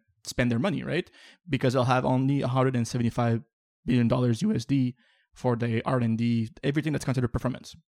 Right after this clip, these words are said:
So that's development of new parts, engineer salaries, mechanic salaries, everyone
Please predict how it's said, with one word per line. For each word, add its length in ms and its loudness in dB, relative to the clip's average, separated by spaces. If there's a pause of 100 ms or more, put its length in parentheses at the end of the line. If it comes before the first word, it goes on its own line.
(160)
So 320 0
that's 280 -8 (260)
development 420 2
of 60 2
new 120 2
parts, 500 -2 (520)
engineer 420 2
salaries, 680 0 (260)
mechanic 420 0
salaries, 640 0 (240)
everyone 680 2